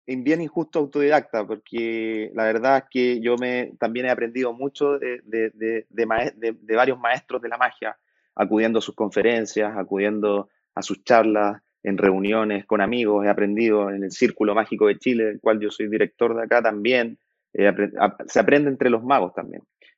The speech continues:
Yo lo llamo de una forma autodidacta porque no es una, una educación formal, por decirlo así, de que no, no, en Chile no tenemos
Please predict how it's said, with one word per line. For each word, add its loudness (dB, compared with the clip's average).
Yo 4
lo 8
llamo 6
de 0
una -2
forma 2
autodidacta 4
porque -8
no -8
es -8
una, -6
una -10
educación -8
formal, -6
por -12
decirlo -12
así, -10
de -6
que -4
no, -10
no, -14
en -16
Chile 0
no -2
tenemos -2